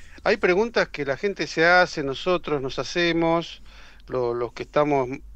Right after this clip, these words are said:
tal vez un poco más próximos a toda esta problemática. Y bueno, ¿y qué pasa en el ambiente, en el planeta, eh, en general? Y tal vez después vamos entrando más en Argentina, en la gestión.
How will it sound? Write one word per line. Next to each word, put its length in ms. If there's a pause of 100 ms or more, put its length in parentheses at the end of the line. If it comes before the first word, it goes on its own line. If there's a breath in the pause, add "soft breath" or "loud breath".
(100)
tal 120
vez 160
un 80
poco 240
más 180 (120)
próximos 540
a 60
toda 160
esta 180
problemática. 920 (680 soft breath)
Y 240
bueno, 280
¿y 80
qué 140
pasa 280
en 80
el 120
ambiente, 600
en 80
el 120
planeta, 960
eh, 480
en 80
general? 560
Y 80
tal 200
vez 340 (340 loud breath)
después 280
vamos 640 (260 soft breath)
entrando 520
más 240
en 120
Argentina, 840
en 60
la 100
gestión. 680